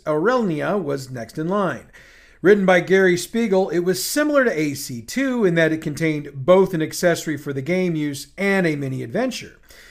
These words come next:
The entire release clocks in at fourteen pages.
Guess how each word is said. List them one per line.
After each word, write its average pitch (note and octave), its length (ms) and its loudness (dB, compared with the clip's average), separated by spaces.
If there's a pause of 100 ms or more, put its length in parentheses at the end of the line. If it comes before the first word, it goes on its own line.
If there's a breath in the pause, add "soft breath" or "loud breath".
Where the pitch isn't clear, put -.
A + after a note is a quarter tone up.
(220 loud breath)
The F3+ 120 4
entire F#3+ 420 4
release F3+ 360 2
clocks F#3 420 -2
in A3+ 240 -2
at F#3 260 -4
fourteen G#2+ 760 -14
pages. E3 640 -4